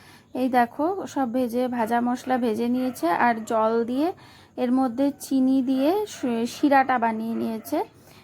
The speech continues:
বেশ ঘন করে, মানে ওইটুকু জলে এক কেজি চিনি দিয়েছে। এ-, এই যে বেশ ঘ-, ঘন হয়ে গেছে শিরাটা, না হলে তো আচারটা ভালো হবে না। আর এই যে মিক্সিতে এগুলো গুঁড়ো করে মশলা করে নিয়েছে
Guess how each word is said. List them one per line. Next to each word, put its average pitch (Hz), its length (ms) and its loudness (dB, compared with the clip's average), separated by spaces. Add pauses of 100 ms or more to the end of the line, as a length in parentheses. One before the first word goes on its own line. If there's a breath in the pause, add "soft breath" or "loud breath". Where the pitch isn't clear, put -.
(140 loud breath)
বেশ 254 180 -2
ঘন 240 340 0
করে, 269 440 0
মানে 240 200 0
ওইটুকু 254 380 -2
জলে 254 280 2
এক 247 300 2
কেজি 277 280 2
চিনি 247 380 -2
দিয়েছে। 233 480 -4 (560 loud breath)
এ-, 240 240 2
এই 247 160 2
যে 240 160 0
বেশ 247 340 0
ঘ-, 226 580 0
ঘন 233 260 -2
হয়ে 254 300 2
গেছে 240 300 0
শিরাটা, 247 560 -2 (480 loud breath)
না 269 140 4
হলে 285 140 4
তো 294 100 2
আচারটা 269 460 0
ভালো 254 320 -2
হবে 226 300 -2
না। 254 180 -2 (520 loud breath)
আর 240 160 2
এই 233 200 2
যে 233 140 -2
মিক্সিতে 247 560 -2
এগুলো 262 260 0
গুঁড়ো 233 340 0
করে 247 300 0
মশলা 247 420 2
করে 208 240 0
নিয়েছে 202 440 -8